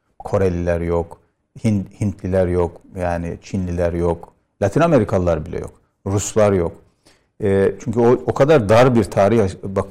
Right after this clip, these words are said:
perspektifi ki, yani her şeyin kadim Batı'da başladı, kadim Yunan'da başladı, bilim, felsefe, düşünce, sanat vesaire. Sonra bir şekilde, e, bize geldi ama bizim üzerimizden de tekrar Batı'ya döndü ve medeniyetin ana akışının hep böyle Batı'ya doğru akan bir nehir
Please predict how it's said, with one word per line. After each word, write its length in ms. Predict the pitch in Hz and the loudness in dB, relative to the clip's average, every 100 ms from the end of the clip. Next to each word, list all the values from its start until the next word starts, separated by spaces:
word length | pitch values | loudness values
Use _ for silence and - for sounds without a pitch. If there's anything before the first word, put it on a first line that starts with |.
| - | -2
perspektifi 680 | 101 - 113 - 113 262 | -2 0 -2 -2 -4 -6
ki, 260 | - 101 - _ _ _ - | -2 -4 -4 _ _ _ -2
yani 220 | 101 98 | 0 2
her 180 | 117 110 | 2 2
şeyin 440 | - 107 101 95 - _ 98 | 0 -2 -2 -6 -14 _ -12
kadim 300 | - 104 107 | -4 -2 0
Batı'da 340 | 101 98 101 92 | 0 0 -2 -2
başladı, 340 | 85 - 90 | -2 -4 -8
kadim 320 | - 92 92 | -6 -4 -2
Yunan'da 360 | 92 90 87 90 | -2 -2 -2 -2
başladı, 600 | 87 - - - 85 85 | -2 -6 -12 -12 -12 -10
bilim, 220 | 92 92 | -10 -10
felsefe, 520 | 85 85 87 87 - 85 | -8 -8 -8 -10 -10 -12
düşünce, 360 | 87 87 85 | -12 -14 -12
sanat 400 | 87 87 85 85 | -10 -10 -10 -10
vesaire. 480 | 85 - 82 78 - - _ _ _ _ - | -14 -12 -10 -10 -12 -18 _ _ _ _ -2
Sonra 180 | 117 104 | 0 2
bir 40 | |
şekilde, 640 | - 107 104 87 107 107 - | 0 -2 -2 0 2 2 0
e, 240 | 98 95 92 | -2 -2 0
bize 180 | 98 104 | 0 2
geldi 360 | 90 82 82 | 2 0 0
ama 200 | 113 98 | 0 -2
bizim 240 | 95 101 98 | -2 -2 -2
üzerimizden 540 | 98 95 92 90 95 | 0 0 -2 -2 -2
de 80 | 90 | -2
tekrar 380 | - - 90 87 | -4 -2 -2 -2
Batı'ya 360 | 90 - 95 | -4 -2 -2
döndü 180 | 90 110 | -2 -2
ve 60 | 139 | 2
medeniyetin 520 | 113 110 117 113 131 | 2 4 4 2 0
ana 200 | 104 123 | 2 4
akışının 440 | 107 - - 113 | 2 0 -4 -2
hep 200 | 117 120 | 0 2
böyle 220 | 110 113 | 0 2
Batı'ya 400 | 110 113 - 120 | 0 -2 0 2
doğru 240 | 107 104 120 | 2 2 2
akan 360 | 98 - 107 | -2 -2 -4
bir 180 | 104 101 | -2 -4
nehir 360 | 98 90 87 | -4 -4 -8